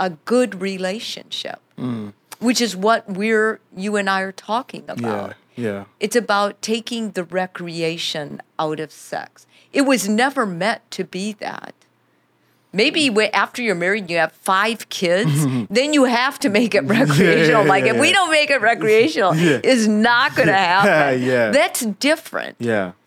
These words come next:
Speaker 1: You're already committed on so many other levels, and you guys know each other.
Speaker 2: Mm. That's, that's really good. So, you know, I've been on my best behavior.
Speaker 1: <laughs>
Speaker 2: I've, I've done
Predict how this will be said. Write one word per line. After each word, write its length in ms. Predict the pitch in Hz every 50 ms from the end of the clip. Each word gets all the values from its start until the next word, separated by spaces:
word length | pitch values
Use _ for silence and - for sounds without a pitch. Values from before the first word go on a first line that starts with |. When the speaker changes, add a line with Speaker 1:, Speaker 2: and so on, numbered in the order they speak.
| _
Speaker 1:
You're 180 | - 208 240 240
already 360 | 240 247 233 240 254 220 240
committed 540 | 233 - - 208 190 196 208 208 226 208 175
on 160 | 160 160 160
so 200 | - - - 190
many 340 | 185 180 175 175 175 170 -
other 340 | - 165 156 165 165 156 147 143
levels, 380 | 151 147 143 - 143 156 - -
and 120 | 202 214
you 80 | 226 220
guys 320 | - 240 262 254 - -
know 260 | 202 208 214 226 269 320
each 260 | 285 - - - - - -
other. 220 | - - - -
Speaker 2:
Mm. 280 | 107 110 107 98 90 90 _ _ _ _ _ _ _ - - _ _ _ -
That's, 200 | 107 101 - -
that's 240 | 101 104 101 -
really 220 | 107 107 101 98 95
good. 360 | 92 104 104 98 95 92 -
So, 320 | - - 107 101 98 98 - _ _ _ _
you 100 | 120 117
know, 260 | 110 107 104 101 98 -
I've 160 | - 127 127
been 100 | 139 143
on 80 | 143 143
my 80 | 135
best 280 | 123 123 120 120 - -
behavior. 420 | 131 123 117 110 104 113 147 170 - - -
Speaker 1:
<laughs> 120 | - - -
Speaker 2:
I've, 480 | - 247 262 269 - 135 127 120 117
I've 240 | - - 143 135 131
done 340 | 135 151 156 160 156 151 143